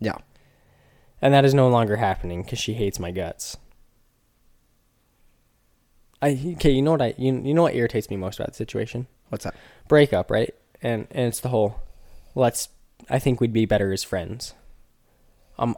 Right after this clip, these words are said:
Speaker 2: already blocked on everything before you even said that.
Speaker 1: Yeah.
Speaker 2: You don't wanna stay friends. Don't tell me you wanna stay friends if you don't wanna stay friends.
Speaker 1: Yeah.
Speaker 2: Just straight up be like, I, I would much rather hear, "You're a piece of shit and I don't wanna be with you," than, "Let's stay friends and you're lying."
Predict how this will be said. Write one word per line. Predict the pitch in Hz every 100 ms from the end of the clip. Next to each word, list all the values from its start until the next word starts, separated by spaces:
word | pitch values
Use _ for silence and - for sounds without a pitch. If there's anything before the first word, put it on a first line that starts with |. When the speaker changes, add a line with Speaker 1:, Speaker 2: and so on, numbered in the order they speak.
| _
Speaker 2:
already | - 139 135 131 113
blocked | 101 107 101 -
on | 98 101
everything | 120 104 110 98 98 104 101 95
before | 90 - 92
you | 92
even | 92 92 90
said | - - -
that. | - - - _ _ _ _ _ -
Speaker 1:
Yeah. | 131 113 - - - _ _ _
Speaker 2:
You | 156
don't | 190 190
wanna | 160 139
stay | - 110
friends. | 107 80 - 117 -
Don't | 156 190
tell | 175 175
me | 160
you | 143
wanna | 131
stay | 123 120
friends | - 113 95
if | 90
you | 98
don't | 98
wanna | 98 95
stay | - 98
friends. | - 92 120 - _ _ _ -
Speaker 1:
Yeah. | 123 120 - - - - - - -
Speaker 2:
Just | 139 -
straight | 156
up | 143
be | 143
like, | 123 113 - - - - - - _ _ _ _ - - - -
I, | 147 165
I | 170
would | 165
much | 165 196
rather | 202 190
hear, | 160 113
"You're | 104 127
a | 127
piece | - 143 160
of | 180
shit | - 110
and | 113
I |
don't | 117 104
wanna | 113
be | 101 95
with | 95 95
you," | -
than, | 101 98
"Let's | 104 -
stay | - 101
friends | - 90 90
and | 87 -
you're | 92
lying." | 87 90 92